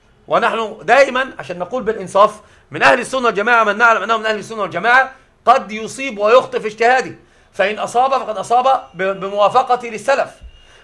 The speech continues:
وإن أخطأ أخطأ بحيدته عن، عن قول السلف. فعند الخطأ ماذا نقول؟ نقول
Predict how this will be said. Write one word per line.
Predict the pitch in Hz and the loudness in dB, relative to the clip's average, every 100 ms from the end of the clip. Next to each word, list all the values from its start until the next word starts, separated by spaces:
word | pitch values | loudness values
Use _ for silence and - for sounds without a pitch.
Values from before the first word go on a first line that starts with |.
| _ | _
وإن | 180 214 214 | 4 4 2
أخطأ | 247 - 247 220 | -2 0 0 0
أخطأ | - 247 | 0 0
بحيدته | 214 185 196 208 247 220 | 0 -2 -2 0 0 0
عن، | 190 277 240 - - | 0 0 -4 -20 -4
عن | 170 | -4
قول | 170 254 | 2 0
السلف. | 247 269 269 160 - _ | 2 2 4 2 -4 _
فعند | _ 185 285 262 | _ -2 -2 -2
الخطأ | 254 254 269 220 | -4 0 -2 -2
ماذا | 240 220 | -2 -4
نقول؟ | 202 196 190 151 - - | -6 -4 -4 -4 -10 0
نقول | 220 233 285 233 | 0 2 -2 -2